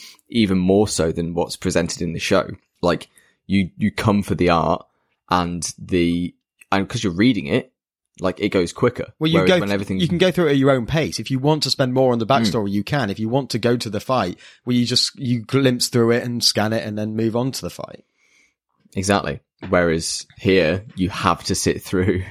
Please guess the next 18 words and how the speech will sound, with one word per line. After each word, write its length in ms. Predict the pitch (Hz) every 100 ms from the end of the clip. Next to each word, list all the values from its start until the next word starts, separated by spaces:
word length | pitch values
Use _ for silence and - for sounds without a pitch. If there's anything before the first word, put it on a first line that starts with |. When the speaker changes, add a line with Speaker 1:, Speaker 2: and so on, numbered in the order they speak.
| - _ _
Speaker 1:
<laughs> 400 | _ _ _ _ -
all 180 | 95
of 60 | 87
the 120 | 87
exposition, 640 | 78 - 85 95 92 78 80
which 380 | 85 - - _
just 300 | - 90 -
kills 500 | - - 117 104 95 87
any 240 | 92 92
momentum 640 | 90 85 85 87 - 80 - _ _ _ _ _ _ -
that 220 | 98 78
the 60 | -
fight 300 | - 85 78
has 220 | 87 76
going 280 | 87 87 87
for 220 | - -
it. 140 | - _ _ _
Speaker 2:
Yeah. 240 | - 208